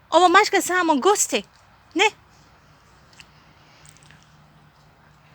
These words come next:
Kediler aslında bakarsanız hani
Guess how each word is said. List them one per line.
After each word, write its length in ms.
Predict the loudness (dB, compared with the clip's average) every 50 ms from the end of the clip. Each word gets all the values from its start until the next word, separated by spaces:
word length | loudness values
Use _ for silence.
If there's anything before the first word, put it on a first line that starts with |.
| _ -20 _ _ -20 _ _ _ _ _ _ _ _ _ _ _ -20 _ _ _ _ _ _ _ _ _
Kediler 360 | -2 -2 0 2 2 2 2 2
aslında 340 | 2 0 0 0 -2 -2 -4
bakarsanız 520 | -4 -4 -4 -4 -4 -4 -4 -6 -6 -4 -4
hani 140 | -4 -4